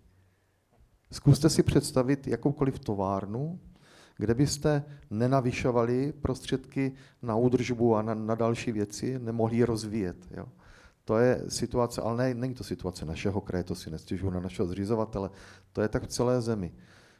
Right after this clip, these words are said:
Jo, rozpočet třeba našeho gymnázia je sedmdesát jedna, sedmdesát dva milionů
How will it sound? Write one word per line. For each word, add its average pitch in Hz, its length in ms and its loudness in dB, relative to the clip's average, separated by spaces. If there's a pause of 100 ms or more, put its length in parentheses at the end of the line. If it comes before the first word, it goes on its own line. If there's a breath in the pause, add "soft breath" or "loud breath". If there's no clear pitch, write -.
(140)
Jo, 82 200 -4
rozpočet 147 580 0
třeba 127 280 -6
našeho 120 320 -2
gymnázia 95 600 -2
je 87 120 -4
sedmdesát 92 720 -6
jedna, 80 280 -6
sedmdesát 90 460 -4
dva 85 140 -4
milionů 92 680 -4